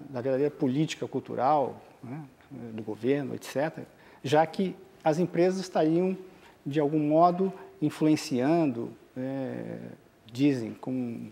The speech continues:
peso maior do que seria razoável, a cultura no país. Eu gostaria de saber como é que você se coloca, se você apoia o mecanismo de mecenato, se já o usou em algum momento, é, é, enfim,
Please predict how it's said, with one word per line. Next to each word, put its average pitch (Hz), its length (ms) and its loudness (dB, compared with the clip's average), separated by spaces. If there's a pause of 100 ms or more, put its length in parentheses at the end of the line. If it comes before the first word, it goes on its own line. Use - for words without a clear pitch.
(120)
peso 135 260 4
maior 123 380 4
do 127 80 -8
que - 120 -12
seria 123 540 -4 (260)
razoável, 120 640 0 (680)
a 175 240 0 (280)
cultura 190 400 4
no 135 120 4
país. - 500 -10 (480)
Eu 165 60 -8
gostaria 185 240 -4
de 180 40 -8
saber 190 220 -2
como 202 160 -2
é 202 40 -4
que 202 100 -8
você 196 180 -4
se - 160 -8
coloca, 180 580 4 (120)
se - 100 -18
você 160 220 -2
apoia 190 520 4
o 165 160 0
mecanismo 147 540 -2
de 139 80 -6
mecenato, 135 1080 -4 (840)
se - 200 -8
já 127 140 2
o 123 140 4
usou 127 400 4
em 117 140 -6
algum 117 160 -4
momento, 165 680 2 (400)
é, 143 1300 0
é, 143 40 -4
enfim, 107 360 -6